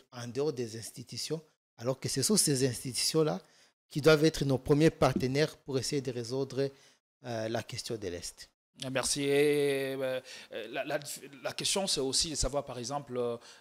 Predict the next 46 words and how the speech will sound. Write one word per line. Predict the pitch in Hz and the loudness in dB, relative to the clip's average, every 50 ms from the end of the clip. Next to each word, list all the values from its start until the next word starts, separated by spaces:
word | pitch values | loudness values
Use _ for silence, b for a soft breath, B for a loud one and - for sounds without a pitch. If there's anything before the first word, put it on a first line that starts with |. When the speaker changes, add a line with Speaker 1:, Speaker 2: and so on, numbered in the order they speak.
| B _ | B _
Speaker 2:
quelle | - 180 151 | -12 -12 -10
différence | 127 139 - 147 143 208 240 240 - | -8 -8 -6 -4 0 0 0 0 0
qu'il | - - - 143 120 | -2 -4 -6 -4 -4
y | 123 | -4
a | 135 160 175 - 120 113 | -2 -4 -4 -4 -4 -6
entre, | 127 123 - - 135 127 | -6 -6 -8 -8 -6 -4
euh, | 120 123 120 120 113 B B B B B | -4 -2 -4 -4 -6 B B B B B
la | 127 131 | -8 -8
gouvernance | 123 120 139 139 151 143 139 165 208 226 - - | -6 -6 -4 -2 -2 -2 -2 -4 -4 -2 0 0
sécuritaire | - - - 135 - - 123 120 120 - - 160 180 180 185 190 - _ _ _ | 0 0 -2 -4 -6 -10 -10 -12 -12 -10 -8 -6 -6 -6 -6 -8 -12 _ _ _
sous | - - - 156 | -6 -4 -4 -4
Kabila | - - 120 117 127 135 131 123 | -4 -4 -6 -6 -4 -4 -4 -4
et | |
sous | 117 - 127 | -6 -8 -8
Tshisekedi. | 110 - - - 127 - 120 110 110 107 | -10 -10 -10 -10 -10 -10 -10 -12 -12 -10
Parce | - 139 - | -8 -8 -6
que | - - 139 127 B B B B B _ | -4 -4 -6 -6 B B B B B _
tantôt, | 135 127 127 151 | -8 -6 -4 -2
là, | 143 143 | -2 -2
vous | 139 131 139 | -2 -2 -4
avez | 131 131 139 | -4 -2 -2
essayé | 123 - 139 127 | -2 -2 -2 -4
de | 127 | -4
parler | 120 - 123 120 123 127 | -4 -4 -4 -2 -2 -4
d'une | 117 120 120 120 117 | -4 -6 -6 -8 -8
vision | 110 117 107 123 117 113 | -8 -8 -8 -8 -8 -8
large, | 110 117 139 147 147 139 - - - B B B B B B _ 117 | -4 -4 -2 -2 -4 -6 -10 -12 -14 B B B B B B _ -10
euh, | 123 120 120 | -6 -4 -4
en | 113 120 | 0 2
ce | - - | 2 2
qui | - - | 2 0
concerne | - - 123 - 127 117 | -4 -4 -2 -2 -2 -2
peut-être, | - 123 - 135 120 - - | -2 -4 -4 -4 -4 -4 -6
euh, | 117 113 110 B B B B - | -6 -8 -8 B B B B -14
la | 110 | -12
question | - - 127 - - - 139 | -6 -2 0 2 2 0 0
sécuritaire. | 147 - 147 - - 151 139 131 - - 120 113 110 - _ _ _ _ _ _ | -2 -4 -4 -4 -6 -10 -12 -12 -10 -8 -8 -8 -8 -10 _ _ _ _ _ _
Mais | 143 147 - - _ | -6 -6 -6 -6 _
quelle | - 202 | 0 2
est | 208 | 2
la | 190 | 4
différence | 170 175 - 170 165 175 170 - 147 | 2 2 0 0 0 0 0 0 0
entre, | 135 131 - - 135 | -2 -6 -6 -4 -4
euh, | 127 123 120 120 113 117 | -2 -2 -4 -4 -6 -6
les | 135 131 | -6 -6
deux ? | 117 117 123 110 | -6 -6 -10 -10